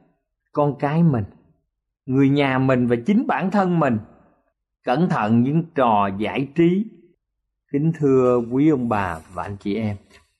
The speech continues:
rất nhiều thanh niên phạm tội vì họ xem những băng đĩa,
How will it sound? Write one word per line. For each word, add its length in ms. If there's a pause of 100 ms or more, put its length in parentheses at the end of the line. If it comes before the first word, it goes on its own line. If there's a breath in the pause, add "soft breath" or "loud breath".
(680)
rất 300
nhiều 580 (120)
thanh 220
niên 240
phạm 320
tội 320 (1160)
vì 220
họ 200
xem 640
những 400 (760)
băng 360
đĩa, 380